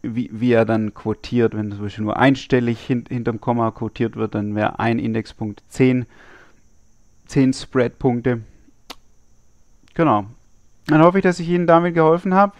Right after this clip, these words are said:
und Sie Ihre Backtests sehr schön durchführen können. Bei Fragen gerne sich an mich wenden,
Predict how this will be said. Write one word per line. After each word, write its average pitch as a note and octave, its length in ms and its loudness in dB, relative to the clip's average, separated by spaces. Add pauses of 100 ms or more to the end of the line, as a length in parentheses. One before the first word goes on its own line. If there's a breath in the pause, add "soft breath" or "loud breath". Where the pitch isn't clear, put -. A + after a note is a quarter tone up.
(200)
und D#3 300 -2
Sie D#3+ 440 -4 (200)
Ihre D3+ 460 0 (100)
Backtests - 840 -4 (760 soft breath)
sehr C3+ 240 2
schön C#3 340 0 (100)
durchführen C3+ 520 0
können. A2 440 -4 (360 soft breath)
Bei C#3+ 120 2
Fragen G#3 500 4 (440 soft breath)
gerne E3+ 460 4 (320)
sich D#3 300 -6
an D3 120 -2
mich D3 280 -4
wenden, E3+ 680 -2